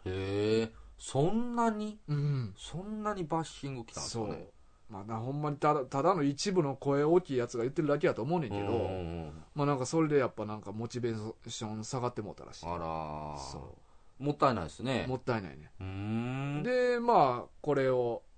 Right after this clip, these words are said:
Speaker 2: だから、ロトの紋章書いた後に、そのセブンの漫画書いて、
Speaker 1: はい。
Speaker 2: で、その後にこれやね。
Speaker 1: うんうんうんうん。
Speaker 2: で、これは、あの、これもまだ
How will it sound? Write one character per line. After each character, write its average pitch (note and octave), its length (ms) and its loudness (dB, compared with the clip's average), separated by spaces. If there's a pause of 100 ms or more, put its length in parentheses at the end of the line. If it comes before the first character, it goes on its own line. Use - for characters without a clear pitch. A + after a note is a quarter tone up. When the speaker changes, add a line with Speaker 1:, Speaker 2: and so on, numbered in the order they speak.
(200)
Speaker 2:
だ G3 140 2
か F3+ 60 2
ら、 C#3 140 4 (380)
ロ F4 180 8
ト A4+ 160 10
の G3 80 6
紋 F#3+ 260 6
章 F#3+ 320 6
書 F3+ 160 8
い F#3 140 4
た B3+ 240 8
後 A3 220 6
に、 B3+ 200 0
そ F3+ 200 2
の F3 80 4
セ G#3 200 8
ブ F3+ 160 4
ン C3 120 0
の A#2 100 -4
漫 A2+ 220 0
画 C3 200 0
書 A#2 120 0
い A#2 120 -2
て、 F#3+ 460 4
Speaker 1:
は G#2 180 -6 (180)
い。 - 40 -4
Speaker 2:
で、 A3 60 2
そ E4 180 4
の F4 160 6
後 D4 200 4
に D#3+ 100 2
こ C#3 160 2
れ G#2+ 240 2
や C#2+ 100 -6
ね。 D2+ 140 -14 (180)
Speaker 1:
う C3+ 60 2
ん B2 40 6
う - 40 6
ん - 20 0
う E2 140 -4
ん D2+ 480 -8
う - 20 -12
ん。 - 20 -12
Speaker 2:
で、 A3 120 4
こ - 200 2
れ D#4 140 2
は、 C#4 400 8 (180)
あ D3+ 160 2
の、 D3 160 -2
こ - 180 8
れ F#4 100 10
も B3+ 160 6
ま D#3 180 8
だ F#3+ 320 12